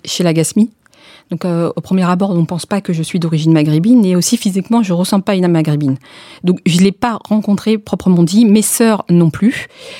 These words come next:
Parce qu'il y a pas qu'en médecine, hein, y a, mes sœurs sont dans le droit.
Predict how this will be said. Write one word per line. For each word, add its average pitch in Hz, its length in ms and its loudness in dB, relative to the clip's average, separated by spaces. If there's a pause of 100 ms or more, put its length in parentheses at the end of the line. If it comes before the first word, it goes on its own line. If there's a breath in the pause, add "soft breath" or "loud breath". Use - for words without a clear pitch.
(240 loud breath)
Parce - 140 -10
qu'il - 200 -14
y - 80 -10
a - 60 -12
pas 160 140 -8
qu'en 151 160 -4
médecine, 190 420 2
hein, 190 120 0
y 170 80 0
a, 156 40 0
mes 151 160 -2
sœurs - 220 -10
sont 170 100 -4
dans 151 120 -2
le 147 60 -2
droit. 180 280 -2